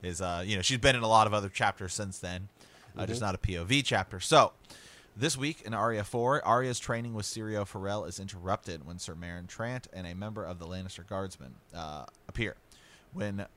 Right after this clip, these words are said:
Speaker 1: Meryn demands Arya comes with him, Syrio senses something odd and fights the guards, giving Arya time to escape. As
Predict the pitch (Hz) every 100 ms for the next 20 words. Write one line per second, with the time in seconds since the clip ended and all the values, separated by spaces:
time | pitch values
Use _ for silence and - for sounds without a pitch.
0 | 104 113 123 123 110 107 110 110 90 104
1 | 95 104 95 117 123 117 104 123 123 120
2 | 113 107 101 98 101 95 87 - 95 98
3 | 76 87 - 90 90 - 87 85 82 78
4 | 65 - 90 87 87 73 87 90 90 92
5 | 85 - 82 - 117 117 - - 95